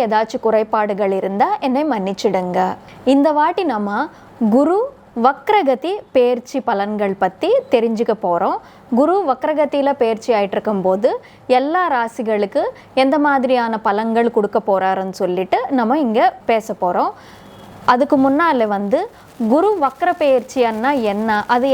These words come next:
எந்த விதமான பலன்கள்ன்றது கொடுக்க போறதுன்னு சொல்லிட்டு நம்ம பேச போறோம். இப்போ, ம், பொதுவாவே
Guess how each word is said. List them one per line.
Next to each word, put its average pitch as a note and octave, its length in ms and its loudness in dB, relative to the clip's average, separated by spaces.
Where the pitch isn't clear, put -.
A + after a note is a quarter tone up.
எந்த C4+ 180 0
விதமான C#4+ 840 0
பலன்கள்ன்றது A#3 920 0
கொடுக்க A#3+ 360 0
போறதுன்னு G3+ 520 -2
சொல்லிட்டு F#3+ 400 0
நம்ம C4 320 2
பேச G#3+ 400 -2
போறோம். E3+ 240 -6
இப்போ, C4 480 0
ம், B3 300 -2
பொதுவாவே F4 520 4